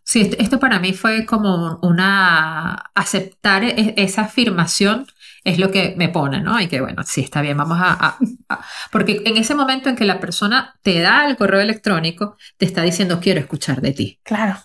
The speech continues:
Speaker 1: sea, "Quiero ser parte de esa comunidad, quiero crear contigo, cuéntame más".
Speaker 2: Qué lindo, porque este, el hecho de que una persona te dé tu correo electrónico, y mira, muchas veces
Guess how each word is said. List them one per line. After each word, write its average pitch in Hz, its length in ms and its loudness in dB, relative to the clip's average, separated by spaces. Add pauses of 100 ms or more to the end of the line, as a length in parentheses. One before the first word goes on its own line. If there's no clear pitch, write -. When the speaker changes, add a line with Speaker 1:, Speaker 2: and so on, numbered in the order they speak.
Speaker 1:
sea, - 220 -2
"Quiero 180 240 2
ser 196 260 2
parte 160 280 2
de 196 40 6
esa 202 160 0
comunidad, 196 420 -2
quiero 165 220 0
crear 160 240 0
contigo, 175 480 0
cuéntame 139 400 0
más". - 380 -4 (260)
Speaker 2:
Qué 294 80 -4
lindo, 190 300 4
porque 208 360 0
este, 202 300 0
el 220 100 6
hecho 214 200 4
de 285 80 4
que - 40 2
una 233 120 6
persona 226 260 4
te 202 100 2
dé 190 120 6
tu 220 100 2
correo 214 200 4
electrónico, 202 520 4
y 226 80 6
mira, 214 220 6
muchas 208 360 4
veces 254 380 2